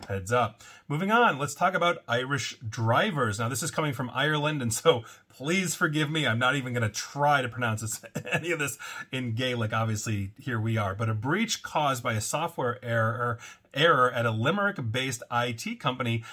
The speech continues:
has led to thousands of Irish motorists being at risk. There was once an I T provider from Ireland, and I'm not even gonna say the rest of that joke. Now, the I T services, I'd have to <laughs> figure it out first. The I T services firm that works basically for tow truck companies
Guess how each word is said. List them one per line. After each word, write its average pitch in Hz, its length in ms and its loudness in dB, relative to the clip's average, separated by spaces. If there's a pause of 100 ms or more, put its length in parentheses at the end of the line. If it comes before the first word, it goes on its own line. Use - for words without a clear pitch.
(140)
has 135 240 -4
led 123 420 2
to 143 80 -4
thousands 113 420 -2
of 120 140 -6
Irish 104 360 -4
motorists 156 500 0 (300)
being 104 280 -4
at 107 160 -2
risk. 131 480 2 (160)
There - 120 -8
was 95 100 -8
once 101 180 -6
an 104 80 -4
I 101 100 -2
T 104 180 -6
provider 123 500 -2
from 135 200 -6
Ireland, 117 600 2 (320)
and 104 100 -4
I'm 107 60 -2
not 104 140 0
even 101 180 -4
gonna 92 120 -6 (380)
say - 300 -2
the 110 80 2
rest 107 200 0
of 110 40 -4
that 104 180 0
joke. 95 320 -2
Now, 117 140 0
the 123 140 0
I 175 100 2
T 196 160 -2
services, 160 420 0
I'd 110 120 2
have 107 100 0
to 113 60 -10
<laughs> - 160 -12
figure 151 240 2
it 135 80 4
out 117 180 2
first. 117 340 0 (280)
The 139 120 4
I 175 120 4
T 196 160 -2
services 156 500 -2
firm 123 320 2
that 113 220 0
works 143 420 2
basically 117 400 -4
for 110 160 -6
tow 254 240 -4
truck 135 300 -4
companies 110 500 -2